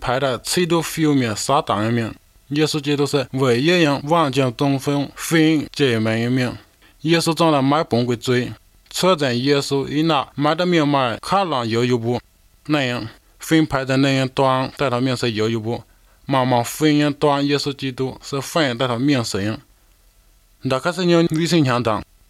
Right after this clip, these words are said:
买了小马的羊，谁当家？那是让处女，那从来买天面见面不会归。俺们的军备天让小约瑟人面见面结婚，人都不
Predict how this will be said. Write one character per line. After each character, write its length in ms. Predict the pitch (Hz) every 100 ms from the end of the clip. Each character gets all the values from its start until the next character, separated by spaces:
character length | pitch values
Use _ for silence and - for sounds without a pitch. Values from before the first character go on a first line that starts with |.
| -
买 160 | 147 135
了 120 | 123
小 140 | 117
马 260 | 107 127 160
的 120 | 165
羊， 420 | 120 107 120 113 -
谁 180 | - 123
当 220 | 131 127
家？ 260 | 123 127 - _ _
那 180 | 147 160
是 140 | 147 143
让 260 | 139 107 -
处 160 | - 147
女， 180 | 156 - _ _ _ _ -
那 40 |
从 200 | 175 170
来 100 | 151
买 180 | 143 156
天 380 | - 151 139 -
面 140 | 139 131
见 160 | 123
面 100 | 113
不 160 | 107 104
会 80 | 117
归。 240 | 120 110 95 - _ _ _ _ 123
俺 160 | 143 156
们 100 | 151
的 80 | 143
军 320 | - 160 165
备 160 | 131
天 380 | 131 - 135 123
让 180 | 123 120
小 240 | 117 104 98
约 240 | 139 147
瑟 200 | 147 175 160
人 200 | 131 113
面 220 | 139 143 120
见 180 | 117
面 100 | 107 107
结 160 | 143
婚， 260 | 123 113 101 - _ _ _ _
人 180 | 139 147
都 100 | 147
不 140 | 139